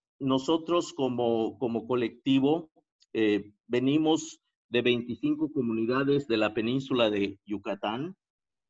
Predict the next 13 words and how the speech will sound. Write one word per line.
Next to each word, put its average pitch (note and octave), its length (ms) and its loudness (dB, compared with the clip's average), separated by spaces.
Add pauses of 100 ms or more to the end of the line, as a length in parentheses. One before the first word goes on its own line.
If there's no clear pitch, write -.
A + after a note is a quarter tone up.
(260)
y D#3+ 500 4 (360)
nos C3+ 560 0
organizamos C3 920 0
el A2 680 0
trece E3 460 0
de A2+ 640 2 (120)
enero D3+ 360 0
del A#2 180 0
dos G#2 200 -4
mil C#3 160 -4
dieciocho C3 720 0
como G2+ 460 -6
asamblea, A#2 760 -2